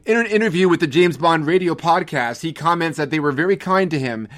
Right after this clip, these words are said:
and they fostered his growing interest in film production.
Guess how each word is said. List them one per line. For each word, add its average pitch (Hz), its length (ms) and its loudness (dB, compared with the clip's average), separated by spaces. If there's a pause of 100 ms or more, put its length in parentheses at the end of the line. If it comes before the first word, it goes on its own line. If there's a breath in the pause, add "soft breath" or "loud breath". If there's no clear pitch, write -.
(140 loud breath)
and 151 140 -2
they 147 80 2
fostered 170 440 -2
his 139 100 -4
growing 160 320 0
interest 147 420 -2
in 131 80 -2
film 151 240 -2
production. 135 600 -2